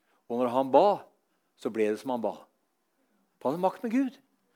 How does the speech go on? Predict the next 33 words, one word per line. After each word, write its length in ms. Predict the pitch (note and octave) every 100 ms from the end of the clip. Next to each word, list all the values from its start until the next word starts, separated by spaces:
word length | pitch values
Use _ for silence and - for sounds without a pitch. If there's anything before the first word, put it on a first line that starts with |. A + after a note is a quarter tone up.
| _ _ _ -
Og 140 | C3
Gud 160 | D3 F3
vil 120 | E3+
at 120 | F#3
du 80 | D#3+
og 80 | E3+
jeg 120 | D3+
skal 220 | - D#3+
ha 40 | F3
makt 320 | D#3 - -
med 80 | F3+
ham. 160 | A#3 A3
Vi 80 | D#3+
skal 160 | -
se 120 | - D#3
litt 100 | D#3
nærmere 300 | D3+ B2+ B2+
på 120 | C#3
det, 160 | C3 C3 - - _ _
det 100 | C3+
her 160 | C3 B2+
i 40 | B2+
kveld. 260 | A#2 G2+ - _ _ -
Paulus 360 | D3+ E3+ F3
sier, 260 | F#3+ E3 E3
eh, 340 | D#3 D#3 C#3+ C#3
sier 220 | D#3+ D3+
videre 200 | D#3 C3
i 60 | C3+
Galaterbrevet 720 | C#3 B2+ - B2 B2 C3 C3+
to, 160 | B2+ B2+ C3 _ -
vers 200 | A#2+ A#2
tyve: 400 | D#3 C3+ B2+ F#3+